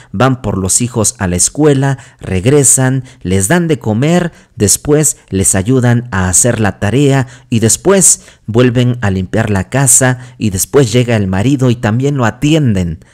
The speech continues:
Al otro día lo mismo, parece como un trabajo menor. A ver, a todos los que no hacen ese trabajo, los conmino a que realicen el trabajo de la tarea del hogar. Tiene su complejidad, ¿eh?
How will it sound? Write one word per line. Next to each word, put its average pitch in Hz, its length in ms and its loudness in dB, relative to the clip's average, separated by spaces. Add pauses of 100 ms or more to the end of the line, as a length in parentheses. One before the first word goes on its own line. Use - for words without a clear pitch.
(240)
Al 95 160 -2
otro 147 260 0
día 143 200 0
lo 110 140 0
mismo, 180 500 0 (300)
parece 117 400 0
como 104 200 -2
un 123 120 -2
trabajo 113 480 -2
menor. 151 600 0
A 90 140 -4
ver, 131 480 0
a 90 180 -6
todos 131 520 0
los 107 260 0
que 110 160 -4
no 110 200 0
hacen 120 340 0
ese 117 200 -2
trabajo, 123 680 0 (260)
los 98 240 -2
conmino 127 640 0 (240)
a 127 180 2
que 120 200 -2
realicen 110 560 0
el 98 140 -2
trabajo 117 520 -2
de 98 100 -2
la 95 140 -2
tarea 104 260 0
del 95 160 -2
hogar. 139 580 0
Tiene 113 280 2
su - 180 -2
complejidad, 95 840 -2
¿eh? 135 300 0